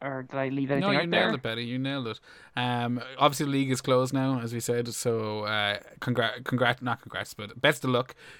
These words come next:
Speaker 2: to everyone who's, who's
Speaker 1: Oh,
Speaker 2: in
Speaker 1: yeah.
Speaker 2: the league. You're locked in now. You're not getting out. That's a, that's a, a, a binding contract. Um, so yeah,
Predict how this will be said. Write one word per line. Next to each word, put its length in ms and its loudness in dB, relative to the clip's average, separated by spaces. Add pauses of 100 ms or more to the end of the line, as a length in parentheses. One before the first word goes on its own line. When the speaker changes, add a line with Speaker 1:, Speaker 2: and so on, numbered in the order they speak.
Speaker 2:
to 140 0
everyone 500 4
who's, 680 -4
who's 160 0
Speaker 1:
Oh, 40 4
Speaker 2:
in 80 6
Speaker 1:
yeah. 120 6
Speaker 2:
the 60 0
league. 200 -4
You're 160 0
locked 360 0
in 160 0
now. 200 -4
You're 200 -6
not 200 -4
getting 220 -6
out. 200 -10
That's 280 -10
a, 220 -8 (420)
that's 200 -8
a, 240 -4
a, 80 -8 (260)
a 100 -8
binding 460 0
contract. 540 -12 (440)
Um, 800 0
so 680 -2
yeah, 220 0